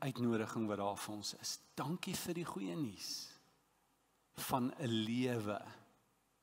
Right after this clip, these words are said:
van 'n weg, van 'n manier. Help ons. Help ons wat dalk teleurgesteld is, sê, "Ek het probeer en dit werk nie vir my nie."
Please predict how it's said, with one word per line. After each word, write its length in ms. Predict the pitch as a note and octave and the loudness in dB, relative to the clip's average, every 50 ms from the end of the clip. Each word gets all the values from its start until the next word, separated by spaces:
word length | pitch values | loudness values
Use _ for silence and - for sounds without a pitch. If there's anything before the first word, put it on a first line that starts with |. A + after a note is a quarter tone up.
| _ _ _ _ _ _ _ _ _ _ - - - - | _ _ _ _ _ _ _ _ _ _ -12 -8 -4 -2
van 180 | D3+ C3 B2 | 0 2 2
'n 240 | A#2+ A2+ G#2+ G2+ G#2+ | 2 0 0 -2 -2
weg, 340 | A#2 B2 A#2+ A2 G#2+ - - - - - - - - - - _ _ _ _ _ _ _ _ _ _ _ _ _ _ _ | -2 -2 -2 -2 -6 -8 -10 -12 -14 -14 -16 -20 -20 -20 -20 _ _ _ _ _ _ _ _ _ _ _ _ _ _ _
van 280 | - - - C3 B2 | -12 -2 2 4 4
'n 60 | A#2+ | 6
manier. 640 | A#2 A2+ A2 G#2 G#2 G#2 G#2+ G#2+ G#2+ - - - - - - _ _ _ _ _ _ _ _ _ _ _ _ _ _ _ | 6 6 6 4 4 2 0 -4 -8 -12 -16 -16 -18 -20 -20 _ _ _ _ _ _ _ _ _ _ _ _ _ _ _
Help 300 | - C3 B2 A2+ - - | -8 -6 -6 -6 -6 -8
ons. 440 | - A2+ C3+ B2+ - - - - - - - - _ _ _ - - - - - | -10 -12 -8 -8 -6 -6 -6 -6 -8 -14 -20 -20 _ _ _ -20 -20 -20 -14 -8
Help 260 | - E3 F3 - - | -6 -6 -6 -4 0
ons 320 | - F3+ E3+ F3 D#3 - | 2 4 4 4 4 2
wat 140 | - D3+ C#3 | 0 2 4
dalk 400 | C3 C3 C3+ C3+ C3 - - - | 4 4 4 4 2 -2 -4 0
teleurgesteld 840 | - C#3 B2 A#2+ C3+ D#3+ D3+ - D#3+ D3 - - D3 C3+ C3 - | 2 4 4 6 6 4 4 2 0 0 2 4 4 4 6 4
is, 280 | C3+ A#2+ - - - - | 2 0 0 0 0 0
sê, 140 | C3 C3 - | 0 0 0
"Ek 140 | - C#3+ - | -2 -2 -2
het 140 | D#3+ - - | -4 -2 -2
probeer 440 | - E3 B2+ - A#2+ B2 C3+ D3+ D3+ | -4 -4 -2 0 0 2 2 2 2
en 100 | C#3 C#3+ | 2 2
dit 160 | C#3+ C3+ - | 2 0 0
werk 380 | B2+ A#2 A#2 A#2+ B2+ - - | -2 0 0 -2 -4 -6 -4
nie 80 | B2+ B2 | -4 -4
vir 200 | - - - G#2 | -2 -4 -4 -2
my 200 | F2+ F2 F2+ F#2 | -2 -2 -2 -4
nie." 260 | G2 G#2 G#2 G#2 A#2 | -6 -10 -10 -12 -14